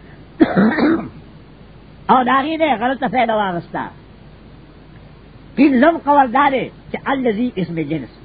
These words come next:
یو عالم و په بني اسرائیلو کې، هر یو باطل پرست عالم هغه ته چې کوم دی د اشاره ده. او صدق وی سرمن استل، داسې او د هغه علم نه لکه د سازي نه چې سرمن وباسي.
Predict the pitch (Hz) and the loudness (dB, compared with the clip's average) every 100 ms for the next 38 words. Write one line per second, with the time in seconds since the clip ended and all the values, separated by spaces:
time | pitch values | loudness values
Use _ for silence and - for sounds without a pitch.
0 | - - - - - - - - 185 226 | -20 -20 -20 -20 -20 -20 -16 2 4 4
1 | 196 240 294 320 233 214 208 226 180 170 | 2 2 2 0 0 -2 -2 -4 -4 -2
2 | 196 226 220 180 175 - - - - - | -2 0 -2 -2 -6 -8 -20 -20 -20 -4
3 | 151 320 330 269 196 226 208 226 180 214 | 2 4 4 2 2 -2 0 -2 0 0
4 | 240 - 180 185 254 302 - - - 208 | 0 -2 0 2 2 0 -10 -10 -4 -2
5 | 233 202 214 196 185 180 160 135 131 113 | -2 -2 -4 -4 -2 2 2 0 -2 -4
6 | 95 - - - - - - - - - | -8 -14 -20 -20 -20 -20 -20 -20 -20 -20
7 | - - - 220 247 - 339 359 247 262 | -20 -20 -2 2 2 2 0 2 0 0
8 | 294 240 - - 220 208 233 208 160 - | 0 -2 -8 -4 -2 0 -4 -4 -8 -6
9 | 139 92 - - - - - - - - | -8 -8 -14 -20 -20 -20 -20 -20 -20 -20
10 | - 151 240 277 254 294 311 240 240 220 | -12 -2 0 0 -4 -4 -4 -2 -2 -2
11 | 214 262 254 254 247 117 - - - 156 | -2 -2 -2 0 -2 -4 -12 -20 -8 -6
12 | 196 202 185 214 202 240 220 165 185 170 | -4 -4 -4 -2 -2 -2 -4 -4 -2 -2
13 | 175 151 139 110 | -2 -2 -4 -8